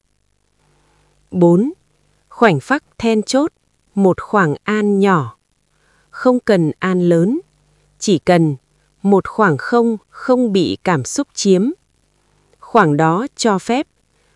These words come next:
bộ tuệ xuất hiện, tiềm thức mở đúng bộ và hệ thống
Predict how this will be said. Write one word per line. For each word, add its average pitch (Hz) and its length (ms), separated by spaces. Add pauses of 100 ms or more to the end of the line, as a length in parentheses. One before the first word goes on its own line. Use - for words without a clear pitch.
(140)
bộ 196 240
tuệ 101 400
xuất - 260
hiện, 196 280 (680)
tiềm 196 220
thức 294 240 (180)
mở 185 300
đúng 170 320
bộ 214 320 (480)
và 180 320
hệ 165 260
thống 180 360